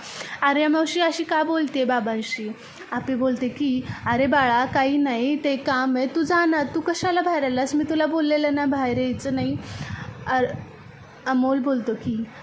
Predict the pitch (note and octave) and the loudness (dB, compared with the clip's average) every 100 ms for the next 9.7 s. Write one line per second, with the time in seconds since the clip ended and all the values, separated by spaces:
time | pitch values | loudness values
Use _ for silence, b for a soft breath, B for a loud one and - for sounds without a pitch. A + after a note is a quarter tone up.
0 | - D4 C#4+ A#3 - - B B D#4 E4 | -2 2 4 2 0 -6 B B 0 2
1 | E4 D4+ E4 D#4+ D#4+ D#4 D#4 E4 D4+ C#4 | 2 2 2 2 4 2 0 0 2 2
2 | D4+ D4 D4+ D4+ C#4+ D4 D4+ D#4 D4+ C4 | 2 2 4 4 4 4 4 4 2 2
3 | B3 A#3 A3+ A#3+ D4+ D4 C#4+ C#4+ C#4 C4+ | 2 0 -2 0 0 2 2 2 2 2
4 | B3 A3+ A3 B3 A3+ A3 G3+ A3 C4+ C4 | 0 -2 -2 -6 -2 -2 -2 -4 -2 0
5 | A#3+ B3 C4 B3+ C4 C4 B3 B3+ C#4 C#4+ | 0 0 0 2 2 2 2 2 2 2
6 | D4+ B3 C4 C4+ C#4 B3 A#3+ B3 C4+ C4 | 2 2 4 2 2 0 -2 0 0 0
7 | A#3+ A#3+ C4+ B3 B B B B D#4+ F4+ | 0 0 -2 -4 B B B B 2 4
8 | F#4+ E4+ E4+ F4+ F4+ E4 D4 D4+ D4+ B3+ | 4 2 2 2 0 0 2 0 0 2
9 | D#4 D4+ C4+ C4+ B3 G#3+ | 2 4 4 4 0 -2